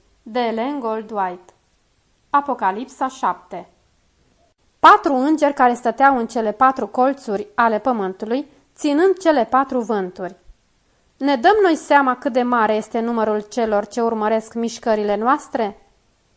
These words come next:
Din toate părțile de unde ne așteptăm cel mai puțin, se ridică voci care ne îndeamnă în lucrarea de a da lumii ultimul mesaj al harului. Lucrători și laici,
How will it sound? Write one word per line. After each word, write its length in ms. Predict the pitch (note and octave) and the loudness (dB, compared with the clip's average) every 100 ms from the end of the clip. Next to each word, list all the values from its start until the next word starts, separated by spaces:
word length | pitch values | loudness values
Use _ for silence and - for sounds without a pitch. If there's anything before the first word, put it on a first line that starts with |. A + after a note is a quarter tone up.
| _ | _
Din 300 | - A#3 D4+ | -8 -2 0
toate 320 | D4 G#4+ G4 | 6 4 4
părțile 520 | F#4+ F4 C#4+ - A#3+ G#3+ | 0 4 4 2 -6 -4
de 140 | G#3+ | -2
unde 220 | A3+ G#3+ | -4 -2
ne 100 | A3 | -2
așteptăm 540 | A3+ A3+ A#3 - D#4 D#4 | -4 -4 -8 -2 -2 -2
cel 220 | D4 C4+ | -2 -2
mai 180 | C4 A3 | -2 -4
puțin, 500 | G3+ - A3+ C4 C4+ _ _ _ | -8 -8 -6 -6 -8 _ _ _
se 200 | - D4 | 0 2
ridică 460 | C#4 B3+ F4 E4+ A3 | 2 -2 2 2 4
voci 380 | A3+ D4 - | 0 0 -4
care 220 | - B3+ A3 | 2 2 4
ne 120 | G#3 | -4
îndeamnă 680 | G#3 F#3+ C4 C4 A3 G3+ - _ | -2 2 2 2 -4 -6 -10 _
în 200 | C#4 C#4 | -4 -2
lucrarea 420 | C4 C4+ D#4 C#4 | -2 2 4 4
de 100 | G#3+ | 2
a 120 | A3 | 2
da 180 | G#3 C4 | 4 4
lumii 500 | A#3+ G#3+ G#3 A#3 C#4 _ _ _ | 4 0 -2 -4 -6 _ _ _
ultimul 540 | D4+ F#4 F4+ B3+ A3 G#3+ | 2 4 4 0 -2 0
mesaj 480 | G#3+ A3 C4 B3+ | -2 0 2 2
al 140 | B3 B3 | 2 0
harului. 640 | - A#3+ G#3 F#3+ F3+ E3+ _ _ _ _ _ _ _ | 0 0 0 -2 -6 -8 _ _ _ _ _ _ _
Lucrători 640 | C4 C#4+ D#4 C#4 E4 G4 | -2 2 2 4 4 4
și 200 | - E4+ | 0 0
laici, 580 | D#4+ C4+ G#3 F#3+ - | 4 4 4 -4 -8